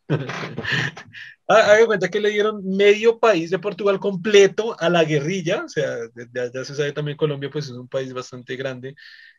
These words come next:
Eh, le dieron medio país de Portugal a la guerrilla en territorio.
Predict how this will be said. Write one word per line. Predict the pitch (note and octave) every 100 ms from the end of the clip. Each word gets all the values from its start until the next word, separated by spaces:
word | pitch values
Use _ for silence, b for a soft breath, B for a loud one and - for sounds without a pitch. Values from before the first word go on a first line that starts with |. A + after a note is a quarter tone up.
| _
Eh, | B2+ C#3 C#3+ C#3+ C#3 C#3 C#3 C#3
le |
dieron | C#3+ D3 D3+
medio | F3 F3 F3 E3+
país | E3+ E3 E3 F3 -
de | D3 D3
Portugal | D3 - D3 D3 D#3+
a | D3+ D3+
la | D3
guerrilla | D#3 D#3+ D3+ D3+
en | D3+
territorio. | D3+ D3+ E3 D3 D3+